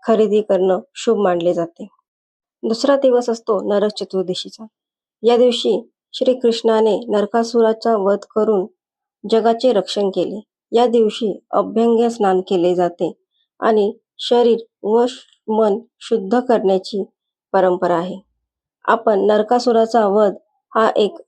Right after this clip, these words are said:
कराटे आपल्या पायाने फोडून करतो. लक्ष्मीपूजन, मुख्य दिवाळी. माता लक्ष्मी आणि भगवान कुबेर यांचे पूजन करून घरात समृद्धी येण्यासाठी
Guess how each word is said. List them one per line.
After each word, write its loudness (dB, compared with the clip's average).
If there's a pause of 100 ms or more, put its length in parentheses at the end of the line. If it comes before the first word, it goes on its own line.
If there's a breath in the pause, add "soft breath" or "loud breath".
(180)
कराटे 2
आपल्या 0
पायाने 2
फोडून 0 (460)
करतो. -2 (2500 soft breath)
लक्ष्मीपूजन, 0 (260)
मुख्य -2
दिवाळी. 0 (460)
माता 0
लक्ष्मी 0
आणि 2
भगवान -2
कुबेर -2 (240)
यांचे 0
पूजन -2
करून 0 (400)
घरात 2
समृद्धी 0
येण्यासाठी 0